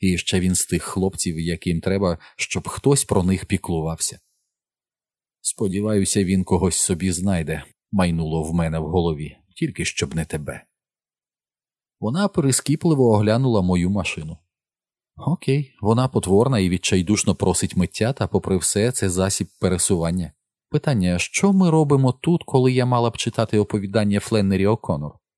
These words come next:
Я видобув складений ніж і відкрив. У тебе в сумочці є пилочка для нігтів? Власне кажучи, є. Ми будемо битися, номер два і номер шість з'ясовують стосунки на автомобільній стоянці біля Котелень.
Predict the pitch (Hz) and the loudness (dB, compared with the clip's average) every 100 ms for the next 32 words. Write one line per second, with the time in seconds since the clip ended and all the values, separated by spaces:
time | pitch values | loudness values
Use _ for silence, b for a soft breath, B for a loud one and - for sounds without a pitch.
0 | _ _ _ _ _ _ _ _ - 135 | _ _ _ _ _ _ _ _ -6 -2
1 | 202 180 165 151 143 - 135 131 123 110 | 2 2 2 2 -2 2 2 4 4 4
2 | 110 127 151 104 101 - - 80 - - | 4 4 4 2 0 -2 -4 -6 -6 -16
3 | _ _ _ _ _ _ - 147 107 92 | _ _ _ _ _ _ -12 -2 0 2
4 | 92 - 107 85 - 92 90 113 180 - | 2 2 2 0 -2 -2 0 0 0 2
5 | 98 85 - 87 87 90 80 78 - 82 | 2 2 0 -2 0 0 -2 -6 -12 -16
6 | _ _ _ _ _ 95 92 160 233 - | _ _ _ _ _ -6 -4 0 0 0
7 | 143 147 - 98 82 90 110 _ 98 104 | 0 -2 -4 -4 -2 -4 -4 _ 0 2
8 | 95 101 101 101 95 107 - - 110 80 | 4 4 4 6 4 2 2 0 0 -2
9 | - 101 98 90 82 87 82 78 82 80 | -2 2 4 2 0 0 0 -2 -2 -2
10 | 80 - 95 - b b 87 80 90 98 | -4 -2 -2 -4 b b -4 0 0 0
11 | 80 85 - - - 110 131 135 110 101 | 0 0 -2 -2 0 0 0 0 0 0
12 | 92 98 92 85 87 87 - 90 85 101 | 0 0 0 2 0 0 -2 0 2 2
13 | 113 104 95 92 - 98 - 71 71 | 0 -2 0 0 0 -4 -4 -6 -8